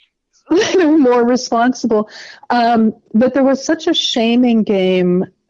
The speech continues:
taking place last fall at the U N that it, that they finally did agree to set up a loss and damage facility. And what wasn't covered by the media is that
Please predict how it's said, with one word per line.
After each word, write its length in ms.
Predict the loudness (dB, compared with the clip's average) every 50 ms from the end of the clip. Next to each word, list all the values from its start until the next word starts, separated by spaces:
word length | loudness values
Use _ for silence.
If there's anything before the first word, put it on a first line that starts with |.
| _ _ _
taking 420 | -4 -2 -2 -2 -2 -2 -2 -2
place 420 | -4 -4 -4 -2 -2 -2 -2 -4 -4
last 340 | -2 -2 -2 -2 -4 -6 -6
fall 220 | -6 -4 -2 -2
at 100 | -2 -2
the 100 | -2 -2
U 320 | -2 0 0 0 0 0 0
N 260 | 0 0 0 0 0
that 140 | 0 0 0
it, 260 | -2 -4 -6 -10 -20 -20 _ _ _
that 160 | -4 -4 -2
they 100 | -2 -2
finally 420 | -2 -2 -2 -2 0 0 0 0 0
did 300 | 0 0 0 0 2 2
agree 420 | 0 0 0 0 0 2 2 0 0 -2 -6 -4
to 320 | -2 0 2 2 0 -2 -4 _
set 260 | -12 -8 -6 -4 -4
up 160 | -2 -2 -2 -2
a 40 |
loss 340 | 0 0 0 0 -2 -2 -4
and 80 | -4 -2
damage 320 | -2 -2 -2 -2 -4 -6 -8
facility. 500 | -10 -8 -4 -2 0 0 0 0 -2 -4 -10 -20 -20 -20 -16 -6 -2
And 100 | 0 0
what 140 | 2 2 0
wasn't 320 | 0 0 0 0 0 -2
covered 280 | -2 -2 -2 0 0 0
by 140 | 0 0 0
the 120 | 0 0
media 400 | 0 0 0 2 2 0 0 0
is 260 | 0 -2 -4 -4 -6 -8
that 340 | _ 0 0 0 0 -2 -4